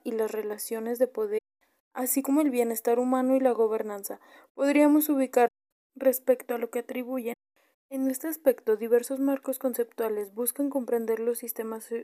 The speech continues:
socioecológicos en el contexto de las problemáticas ambientales, como el cambio climático, la degradación de recursos,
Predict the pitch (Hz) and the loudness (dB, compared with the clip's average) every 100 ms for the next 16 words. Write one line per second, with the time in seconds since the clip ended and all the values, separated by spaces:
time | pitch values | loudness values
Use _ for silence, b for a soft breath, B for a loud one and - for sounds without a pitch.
0 | - - 233 226 226 220 233 226 - - | -10 -4 -2 -2 -8 -8 -8 -8 -10 -18
1 | 214 - B B B - 226 220 226 226 | -18 -20 B B B -10 -8 -8 -12 -6
2 | 233 226 - 226 220 208 - 214 214 208 | -6 -6 -8 -8 -8 -12 -12 -10 -10 -12
3 | 196 - 208 226 214 220 226 240 240 226 | -16 -18 -14 -12 -12 -12 -8 -6 -6 -6
4 | 233 b b b b - 233 220 220 208 | -12 b b b b -14 -6 -4 -4 -8
5 | - 208 220 226 226 214 214 226 220 220 | -10 -10 -6 -6 -8 -12 -8 -10 -12 -16
6 | - 214 214 208 208 214 208 214 - 214 | -10 -8 -6 -6 -6 -6 -8 -10 -12 -6
7 | 233 233 226 220 208 - 208 196 | -6 -6 -10 -10 -10 -12 -16 -18